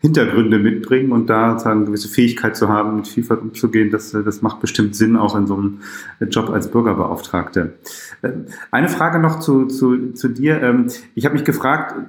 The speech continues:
das ist jetzt wirklich dein Job, Bürgerinnen und Bürgern Rat zu geben und denen, äh, irgendwie weiterzuhelfen. Was machst du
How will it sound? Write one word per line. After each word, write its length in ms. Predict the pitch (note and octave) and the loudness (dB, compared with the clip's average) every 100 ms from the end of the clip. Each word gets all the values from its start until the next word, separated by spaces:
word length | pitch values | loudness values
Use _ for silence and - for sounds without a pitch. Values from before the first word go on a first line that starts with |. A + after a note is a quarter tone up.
| - | -14
das 220 | A#2 B2+ | -4 -2
ist 40 | B2 | 0
jetzt 140 | C#3+ | 0
wirklich 140 | D3 - | -4 0
dein 220 | C3 B2 | 2 4
Job, 260 | D#3 E3 | 2 0
Bürgerinnen 440 | - D3 C#3 C3+ C3+ | 2 2 4 2 4
und 140 | A#2+ | 4
Bürgern 400 | A#2 B2 B2 A#2+ | 4 4 4 4
Rat 340 | G2+ G2 G#2 - | 4 2 0 -4
zu 160 | G#2 | -6
geben 300 | - F2+ F2+ | -2 0 0
und 180 | F2 F2+ | -4 0
denen, 300 | G#2 F#2+ F#2+ | 2 2 -2
äh, 40 | |
irgendwie 420 | F2 G#2+ G#2+ G#2+ G#2 | -6 -6 -4 -2 0
weiterzuhelfen. 920 | G#2 A2+ - - F#2+ F#2+ F#2 G2 F#2 - - - - | 2 0 0 -2 0 -2 -4 -6 -6 -12 -20 -18 -4
Was 220 | - B2+ D#3+ | -2 2 2
machst 180 | D#3 | 2
du 200 | G#2+ G2+ | 2 0